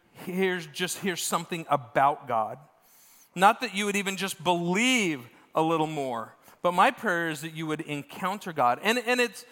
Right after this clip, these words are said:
more than likely not gonna be the same way Moses encountered God. It's gonna be much different. But I love what Pastor Tony Evans says.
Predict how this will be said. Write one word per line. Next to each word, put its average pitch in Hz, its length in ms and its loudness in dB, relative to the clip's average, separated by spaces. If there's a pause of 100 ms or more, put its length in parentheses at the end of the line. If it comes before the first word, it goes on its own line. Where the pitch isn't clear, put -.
(180)
more 262 120 6
than 233 100 4
likely 240 300 6
not 208 180 6
gonna 190 140 2
be 214 260 2
the 156 120 -4
same 170 240 -2
way 160 140 -2
Moses 185 380 0
encountered 151 540 -4
God. 135 240 4
It's 185 140 -8
gonna 214 140 -2
be 190 120 -4
much 175 240 -2 (120)
different. 233 380 -4 (1800)
But 196 120 6
I 196 60 8
love 196 240 6
what 175 500 0
Pastor 185 280 2
Tony 160 300 -2
Evans 160 260 -4
says. 117 440 -8